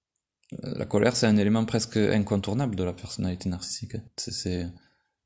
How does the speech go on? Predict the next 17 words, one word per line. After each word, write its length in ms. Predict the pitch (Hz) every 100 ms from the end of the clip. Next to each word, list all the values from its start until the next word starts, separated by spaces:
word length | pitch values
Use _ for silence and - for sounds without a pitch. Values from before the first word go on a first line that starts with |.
| _ _
c'est 140 | -
vraiment 380 | 98 98 110 110
leur, 500 | 104 110 113 107 101
euh, 240 | 87 85 82 - _ _ _ _ _ _ _ _ _ _ _
leur 240 | 113 120 120
mode 280 | 123 113 104
d'expression, 720 | 98 - - 101 113 113 104
je 80 | 98
dirais, 300 | 98 101 98
presque 340 | - - 101 95 92 92 92 _ _ _
favori. 560 | - 101 104 110 113 - _ _ _ _ _ _ _ _ _ _ _ _ _ _ _ _ _ _ _ _ _ _ _ _ _ _ -
C'est, 360 | - 87 85
euh, 60 | 90 92 - _ _ _ _ _ _ _ _ _ _ _ - - - - _ _ _ _ -
et 100 | 82
surtout, 260 | 95 -
c'est 320 | - - 104 101 - _ _ _ _ _ -
vous, 380 | 101 147 131